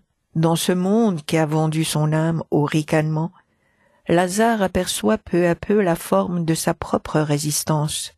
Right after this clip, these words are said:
à cette dégringolade spirituelle. À travers la météorologie, des visages amis,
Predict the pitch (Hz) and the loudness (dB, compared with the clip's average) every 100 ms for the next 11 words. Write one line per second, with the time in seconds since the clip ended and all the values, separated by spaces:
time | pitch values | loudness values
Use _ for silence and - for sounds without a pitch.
0 | _ - 156 - 151 - _ 147 151 147 | _ -4 -2 -2 -6 -8 _ -2 0 0
1 | 156 160 156 139 147 147 160 - 165 156 | 0 0 2 2 2 0 -4 -4 -2 0
2 | 151 - 151 147 156 - _ _ _ _ | -2 0 0 0 -4 -8 _ _ _ _
3 | _ _ _ _ _ _ - 139 135 156 | _ _ _ _ _ _ -4 -2 0 2
4 | 147 156 147 156 - 147 143 147 151 156 | 2 2 0 0 0 2 2 2 2 2
5 | 147 165 160 185 233 - - _ _ - | 0 0 0 0 -2 -6 -20 _ _ -10
6 | 101 147 156 156 156 151 147 143 147 - | -2 0 0 -2 2 4 4 2 -2 -4
7 | - 143 165 190 | -2 0 0 -2